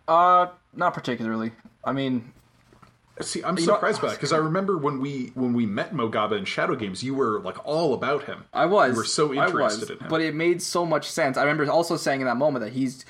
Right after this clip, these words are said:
Speaker 1: he has so much potential to be a pain in everyone's ass. And so when it happened, I just kind of, at the moment, you wr-, uh, wrote him off, although I will say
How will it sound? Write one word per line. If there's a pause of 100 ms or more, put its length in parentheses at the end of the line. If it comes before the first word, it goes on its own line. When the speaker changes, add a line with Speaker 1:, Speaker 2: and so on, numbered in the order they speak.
(220)
Speaker 1:
he
has
so
much
potential
to
be
a
pain
in (140)
everyone's
ass. (340)
And
so (400)
when
it
happened,
I
just
kind
of,
at
the
moment, (120)
you
wr-,
uh, (160)
wrote
him
off, (240)
although
I
will
say